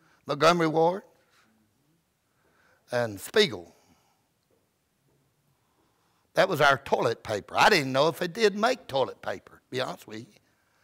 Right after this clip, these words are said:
I, I know they didn't in Free Virginia. That's hard to believe, ain't it? That I grew up like that. Yeah, but man, Montgomery Ward was popular,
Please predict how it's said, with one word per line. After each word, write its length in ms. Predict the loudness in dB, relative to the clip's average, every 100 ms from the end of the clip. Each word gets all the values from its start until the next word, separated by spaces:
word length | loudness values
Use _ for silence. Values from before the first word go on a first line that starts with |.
| _ _
I, 260 | -2 2 2
I 20 |
know 160 | 4 2
they 120 | 4
didn't 240 | 2 0
in 40 | -4
Free 240 | 0 0
Virginia. 600 | 0 -4 -4 -4 -4 -12 -16 _ _ _ _ _ _ _ _ _ _ _ _ _ _ _ _ _ _ -20 -14 4
That's 200 | 4 8
hard 200 | 8 8
to 40 |
believe, 300 | 10 10 10
ain't 180 | 8 6
it? 100 | 0 -20 _ _ _ _ _ _ _ -20 -2
That 140 | 4 6
I 80 |
grew 120 | 8 8
up 180 | 8 6
like 200 | 6 4
that. 260 | -2 -2 -14 _ _ _ _ _ _ _ _ _ _ _ _ _ _ _ _ _ _ _ _ _ _ -20 -20 _ _ _ _ _ _ _ _ _ _ _ _ _ _ _ _ _ _ _ _ _ _ _ _ _ _
Yeah, 140 | -8 -8
but 160 | -8 -18 _ _ _ _
man, 280 | 0 0 0
Montgomery 420 | -2 2 2 0
Ward 280 | 0 0 0
was 80 | 0
popular, 440 | 4 4 2 -14